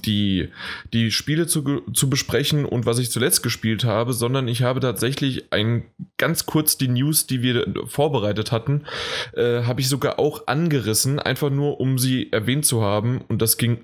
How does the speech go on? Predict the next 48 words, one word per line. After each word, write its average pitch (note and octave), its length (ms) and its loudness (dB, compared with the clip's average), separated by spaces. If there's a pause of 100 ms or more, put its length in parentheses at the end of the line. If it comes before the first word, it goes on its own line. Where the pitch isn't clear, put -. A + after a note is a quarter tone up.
sowas C#3 320 0
von A2+ 160 -2
in G#2 80 0
die G#2+ 320 0
Hose. B2 560 0
Und - 460 -2
ich - 240 0
dachte - 260 -2
auch A#2+ 120 0
schon, A#2+ 260 0
die A2 100 2
New-, A#2 280 0 (100)
äh, A2 160 2
die, G#2 340 0 (640)
ähm, G2+ 500 0
na, A2 220 0
die, A2+ 240 -2
die G2+ 320 0 (640)
Games-Besprechungen B2 1400 0
und A2+ 220 0
die A2 100 0
Tests - 340 2
fand B2 300 0
ich B2+ 140 0
nicht B2+ 320 0
ganz D3 340 2
so A2+ 140 2
gut, G#2+ 460 0 (600)
äh, A#2+ 240 0
und A#2 180 -2
dachte, G#2+ 300 0
„Oh B2+ 80 2
je, A#2+ 300 2
was A2+ 160 -2
kommt B2+ 180 0
denn A#2 160 0
da A#2+ 140 4
auf C3 160 -2
mich B2 180 -2
zu?“ B2+ 240 0
Aber A2+ 160 2
vielen, C3 280 0
vielen A#2 220 0
Dank A#2 220 0
für A#2+ 100 0
das G#2+ 160 2
Feedback, A2+ 540 -2
dass A2 240 0